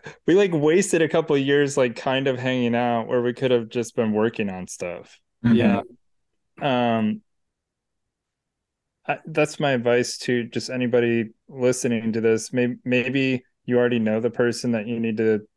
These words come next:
Speaker 1: be working with, and, um, it's okay if you're not working with, you know, X person that you really want to be.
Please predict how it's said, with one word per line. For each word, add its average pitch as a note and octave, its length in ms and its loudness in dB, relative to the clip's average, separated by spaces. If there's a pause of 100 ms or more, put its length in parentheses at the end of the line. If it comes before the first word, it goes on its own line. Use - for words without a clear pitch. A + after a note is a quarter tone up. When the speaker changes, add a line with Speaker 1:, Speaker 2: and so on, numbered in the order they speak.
Speaker 1:
be A#2+ 80 -2
working G#2+ 400 -4
with, G2 340 -6 (320)
and, G#2 540 -6 (680)
um, G2+ 520 -4 (300)
it's - 240 -6
okay A#2+ 320 0
if A2 140 -2
you're A#2 80 0
not A2 160 -2
working A2+ 360 -2
with, G#2+ 240 -2 (720)
you B2 120 -2
know, G#2 160 -6
X A2+ 520 -4 (120)
person A#2+ 520 0
that A2 180 0
you A2+ 120 -4
really A2+ 240 0
want A#2+ 300 -4
to - 80 -4
be. G#2+ 400 -4